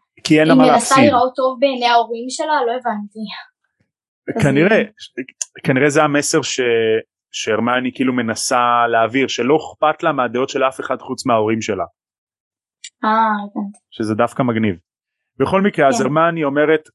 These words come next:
Speaker 1: "טוב, הגריד מתנהג בצורה מטומטמת, אני הולכת להוציא אותו." ואז היא מתחילה לרוץ לכיוון הבקתה של הגריד, הארי ורון בעקבותיה. הם מגיעים לבקתה שלו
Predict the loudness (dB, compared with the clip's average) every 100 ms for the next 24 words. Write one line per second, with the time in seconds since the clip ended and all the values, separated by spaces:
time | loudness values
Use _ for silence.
0 | -2 -2 -2 _ _ _ _ _ _ _
1 | _ _ -2 -2 0 -4 -4 -6 -2 -2
2 | -4 -8 -4 0 2 0 -4 -10 -8 -6
3 | -4 -2 -6 -8 _ -6 -2 -2 0 2
4 | 2 0 0 -2 -6 -18 -18 _ _ _
5 | -2 -2 2 0 0 -4 -12 _ _ _
6 | 0 0 2 -2 -2 2 2 2 0 0
7 | 0 -2 -12 _ _ -10 -4 -2 -2 -2
8 | -4 -2 -2 -2 -2 -2 0 0 0 -4
9 | _ _ _ -4 -4 -2 -2 -2 0 -2
10 | -2 -6 -4 -8 _ _ _ -20 _ _
11 | _ -2 2 4 6 4 2 2 0 0
12 | 2 2 0